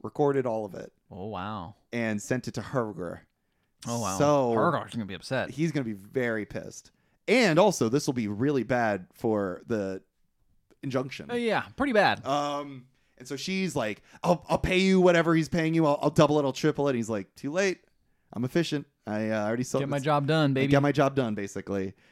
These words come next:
Speaker 1: And then she, she's like, "Ah, everything's ruined." And so she, like, gets rid of the gun. Apparently it was unloaded this entire time. And Carol calls up Abby, uh, and is like, "I don't know what to do. Like, I, I need some help."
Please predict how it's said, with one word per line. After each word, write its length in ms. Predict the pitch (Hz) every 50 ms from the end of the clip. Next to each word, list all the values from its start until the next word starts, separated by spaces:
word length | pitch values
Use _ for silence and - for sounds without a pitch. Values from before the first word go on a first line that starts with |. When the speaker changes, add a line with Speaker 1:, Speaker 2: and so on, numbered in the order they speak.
| _ _
Speaker 1:
And 100 | - 98 107
then 100 | 104 98
she, 340 | - - 107 101 95 92 -
she's 240 | _ - - 107 85
like, 120 | 85 90 -
"Ah, 420 | 170 240 - - 254 269 269 254
everything's 360 | 254 240 247 240 240 240 214 180
ruined." 520 | 202 226 233 226 220 220 208 202 170 - _ _ _ _ _ _ _ _ _ -
And 140 | 120 123 120
so 400 | - 147 131 127 123 123 117 -
she, 320 | - - - 127 113 101 - _ -
like, 160 | 101 98 87 - _ _ _
gets 300 | - 185 185 - - - - _ _ -
rid 140 | 139 143 135
of 60 | 143
the 60 | 135
gun. 260 | - - 113 110 110 113
Apparently 320 | 110 - 127 120 120 123
it 40 | 113
was 120 | 110 110 120 -
unloaded 360 | 117 120 107 104 104 107 98
this 160 | 101 98 -
entire 300 | 98 95 107 101 95 95
time. 380 | 92 - 95 85 87 87 87 87 _ _ _ _ _ _ _ _ _ _ _ _ -
And 440 | 117 113 107 107 107 107 104 104
Carol 260 | - - 131 123 135 -
calls 340 | - 139 123 117 120 117
up 160 | 135 110 107 - -
Abby, 520 | - 101 101 101 92 98 92 92 113 131 - _ _ _ _
uh, 420 | 110 110 104 101 98 98 98 98 - -
and 120 | 113 110
is 100 | 107 104
like, 220 | 107 98 95 92 - -
"I 40 |
don't 80 | 120 131
know 60 | 135 123
what 120 | 120 -
to 100 | - -
do. 500 | - - 151 160 160 160 160 156 147 139 - _ _ _ _ _ _ -
Like, 240 | 98 98 92 - -
I, 160 | 110 110 101 87
I 60 | 104
need 260 | 110 117 123 127 120 -
some 100 | 110 107
help." 320 | 101 98 92 92 92 -